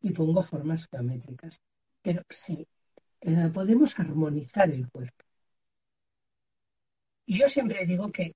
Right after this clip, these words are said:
cuando nosotros estamos armonizados, nuestras células también están, eh, armónicas.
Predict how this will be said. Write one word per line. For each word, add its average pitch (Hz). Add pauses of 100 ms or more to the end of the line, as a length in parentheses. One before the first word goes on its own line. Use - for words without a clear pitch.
cuando 170
nosotros 170
estamos 175
armonizados, 139 (380)
nuestras 175
células 180
también 143
están, 165 (160)
eh, 185 (120)
armónicas. 151